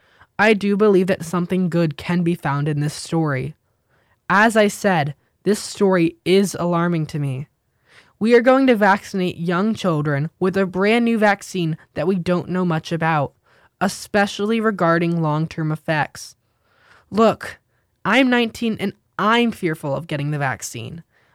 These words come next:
I can't fathom being under the age of five and getting the shot. With this, I do think it is amazing that we have the science to create something like this.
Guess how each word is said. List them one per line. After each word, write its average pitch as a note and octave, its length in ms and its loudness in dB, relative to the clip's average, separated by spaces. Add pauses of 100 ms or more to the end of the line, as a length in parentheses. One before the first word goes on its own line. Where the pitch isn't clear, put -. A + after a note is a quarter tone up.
(220)
I A#3+ 120 2
can't - 300 -2
fathom G3 500 -2
being F3 300 -2
under F#3+ 200 -2
the F#3 200 -4
age F3 180 -2
of E3+ 100 -4
five E3 460 -2
and D#3+ 140 -4
getting D3+ 240 -4
the D3 80 -4
shot. C3 440 -2 (1160)
With B3+ 240 2
this, E3 420 -4 (480)
I A#3+ 140 4
do A#3 360 -2
think G3 400 -2 (140)
it F#3 140 -2
is F3+ 180 -2
amazing F#3+ 720 -2
that E3+ 100 -2
we F3+ 120 2
have F#3+ 320 0
the G#3 100 0
science F3 440 -2
to F#3+ 120 -4
create F3+ 440 0
something E3 440 -4
like E3 260 0
this. - 400 -10